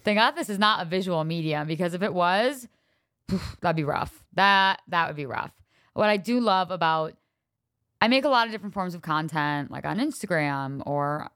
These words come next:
live on Newness, and it's all, like, you have to be somewhat presentable. I really have taken to loving podcasting because I can look like an absolute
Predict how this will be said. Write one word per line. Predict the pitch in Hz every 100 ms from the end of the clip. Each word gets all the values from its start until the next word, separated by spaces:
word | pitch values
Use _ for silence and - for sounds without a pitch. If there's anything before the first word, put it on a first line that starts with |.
| -
live | 165 165 165
on | 202 240
Newness, | 311 262 170 156 _ _ _ -
and | 208
it's | - -
all, | 220 220
like, | 196 -
you | 196
have | 185 202 -
to |
be | 190 190 185
somewhat | - 175 170 160 -
presentable. | 170 156 160 170 226 294 339 381 - _ _ _ _ _ _ _ _ _ -
I | 208
really | 220 196 220 311
have | 440 -
taken | 208 185 220 233 240 254 233
to | 226
loving | 185 170 170 180 180 190 196 - _ _ _ _
podcasting | - 151 165 202 214 220 - 269 277 254
because | 196 180 -
I | 175 180 180 190 214 220 220 _ _ _ _ _ _ _ -
can | 226 208
look | 190 180 -
like | 185 175
an | 185 -
absolute | 175 170 - 202 180